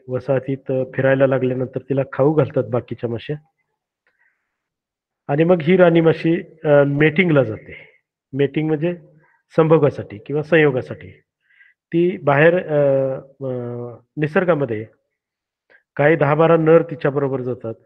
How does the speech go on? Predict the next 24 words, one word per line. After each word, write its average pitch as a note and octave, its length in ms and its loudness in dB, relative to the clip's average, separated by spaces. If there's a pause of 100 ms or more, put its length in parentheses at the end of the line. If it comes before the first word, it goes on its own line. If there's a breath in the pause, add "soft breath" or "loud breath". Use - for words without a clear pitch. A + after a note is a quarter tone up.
आणि C3 200 -8
काही C#3+ 180 -2
कामकरी C#3 460 -2
माश्या C3+ 340 -6
तिच्याबरोबर B2 480 -6
निसर्गामध्ये A#2+ 680 -6
जातात. G#2 320 -18 (840)
राणीचं D#3 440 2
mating E3+ 460 -2
किंवा E3 220 0
राणीचा D#3 460 0
संयोग C#3 500 -2 (640)
हा D3+ 340 0
पेटीमध्ये D3+ 560 -2
होत B2 300 -4
नाही G2+ 300 -18 (500)
किंवा C3+ 160 -4
वसाहतीमध्ये B2+ 720 -4
होत A2 160 -8 (100)
नाही. F#2+ 240 -20 (680 soft breath)
हा C3+ 60 -6
संयोग D3 580 2
हवेमध्ये C3+ 500 0
होतो. F#2 260 -16